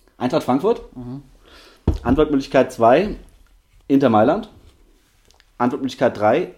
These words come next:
Speaker 1: ist Zenit Sankt Petersburg.
Speaker 2: Mhm.
Speaker 1: Und Antwortmöglichkeit vier ist der F C Chelsea. Ich muss dazu sagen, die meisten, das heißt nicht irgendwie ein Schnitt oder sowas, sondern insgesamt, es gab fünf Heimspiele für, für alle Mannschaften in der Europa League und alle Zuschauer wurden da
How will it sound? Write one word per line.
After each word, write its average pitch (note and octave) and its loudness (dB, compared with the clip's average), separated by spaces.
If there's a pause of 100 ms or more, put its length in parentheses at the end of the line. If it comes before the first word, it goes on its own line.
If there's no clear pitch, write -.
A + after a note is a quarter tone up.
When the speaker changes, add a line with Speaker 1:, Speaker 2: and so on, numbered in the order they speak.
Speaker 1:
ist - -12
Zenit C#3+ 2
Sankt A#2+ -2
Petersburg. E3 -6
Speaker 2:
Mhm. B2 -16 (600)
Speaker 1:
Und G#2+ -8
Antwortmöglichkeit B2+ -4
vier E3 -6 (360)
ist - -10
der A#2 -2
F - -8
C B2+ -10
Chelsea. C3+ -6 (1160)
Ich - -20
muss A#2 -6
dazu D3 -6
sagen, E3 2
die B2+ 4
meisten, C#3 2
das D3 -4
heißt B2+ -2
nicht C3 0
irgendwie B2+ 2
ein - -6
Schnitt F3+ -2
oder E3+ 0
sowas, D3 -2
sondern B2+ 2
insgesamt, C#3 -2 (120)
es - -20
gab A#2+ 0
fünf C#3 -2
Heimspiele E3 -2
für, D3 -4
für C3 -2
alle C#3 0
Mannschaften C#3 -2
in C3+ 0
der C3 0
Europa C3+ -4
League C3+ -6 (400)
und A2 -6
alle C#3 0
Zuschauer C#3+ 0
wurden B2+ 2
da G#2+ -4